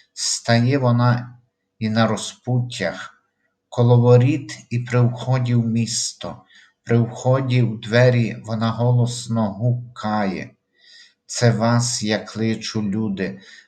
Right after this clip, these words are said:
до синів людських мій голос. О простодушні, обачності навчайтесь, і ви безглузді ума набирайтесь. Слухайте,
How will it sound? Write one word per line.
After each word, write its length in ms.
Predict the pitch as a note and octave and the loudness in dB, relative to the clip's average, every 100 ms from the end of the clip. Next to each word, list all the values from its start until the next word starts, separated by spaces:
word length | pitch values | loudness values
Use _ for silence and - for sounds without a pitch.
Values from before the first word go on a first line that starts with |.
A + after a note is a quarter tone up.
| _ | _
до 260 | G2+ A2+ B2 | 0 4 4
синів 720 | - - - A#2 B2+ C3+ C3 | 2 -4 0 4 4 2 0
людських 680 | A#2+ C#3 C#3 - - A#2+ A#2+ | 2 0 -2 -6 -4 -4 0
мій 200 | A#2+ A#2 | 0 2
голос. 680 | A2 G#2+ G2+ F#2+ E2+ - - _ _ _ _ _ | 0 -4 -4 -4 -8 -14 -20 _ _ _ _ _
О 140 | G#2+ G2 | -12 -6
простодушні, 1400 | A2+ - - - A2 G#2 A#2+ A#2+ - - G2 F#2 - - - _ | -4 -4 -6 -6 -6 -2 -2 -2 -4 -4 -4 -4 -10 -20 -20 _
обачності 1080 | - G#2+ F#2+ B2 B2 - - A#2 - - A#2 | -6 -2 2 2 2 -2 -2 -2 -2 -2 -2
навчайтесь, 1200 | G#2 A2 G2 - A#2+ A#2 A2+ - G2 D#2+ - - _ - - _ - | 0 -2 -4 -6 -4 -2 -2 -6 -10 -8 -10 -14 _ -20 -20 _ 0
і 140 | A#2+ | 2
ви 160 | A2+ C#3 | 2 2
безглузді 1040 | C3 B2 - - A#2+ C3+ B2 - A#2+ A2 - | 2 0 -2 -2 0 0 -2 -2 0 -2 -2
ума 320 | A2+ A#2 A#2+ A#2+ | 0 2 4 2
набирайтесь. 1200 | G#2+ G2 G2 G2 G2 F2+ - - - - - _ - - - | 2 0 0 0 -2 -6 -12 -14 -10 -10 -12 _ -20 -20 -14
Слухайте, 1080 | - - - D3 B2+ A2 G2 F#2 F#2+ D#2+ | -10 -10 -6 -8 -4 -2 -2 -4 -10 -10